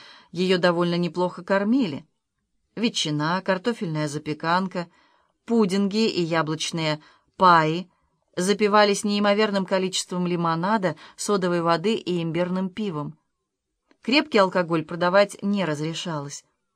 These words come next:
Устроители выставки боялись пьяных безобразий при столкновении столь разношёрстной публики. Большой популярностью пользовалось разноцветное фруктовое желе, аристократический десерт, который быстро оценил рабочий класс.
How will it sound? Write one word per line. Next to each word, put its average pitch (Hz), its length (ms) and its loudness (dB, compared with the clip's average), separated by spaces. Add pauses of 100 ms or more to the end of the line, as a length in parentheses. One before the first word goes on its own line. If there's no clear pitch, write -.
(240)
Устроители 196 580 2
выставки 196 460 -4
боялись 175 480 2
пьяных 170 400 -2
безобразий 160 680 -2 (300)
при 302 120 0
столкновении 233 720 2
столь 214 260 0
разношёрстной 202 800 0
публики. 135 560 -8 (600)
Большой 175 380 0
популярностью 180 840 -2 (300)
пользовалось 202 520 0
разноцветное 190 800 0
фруктовое 196 560 -2
желе, 196 440 -4 (640)
аристократический 233 1000 0
десерт, 175 480 -4 (320)
который 220 360 4
быстро 208 360 0
оценил 185 380 -2
рабочий 160 460 -6
класс. 139 440 -14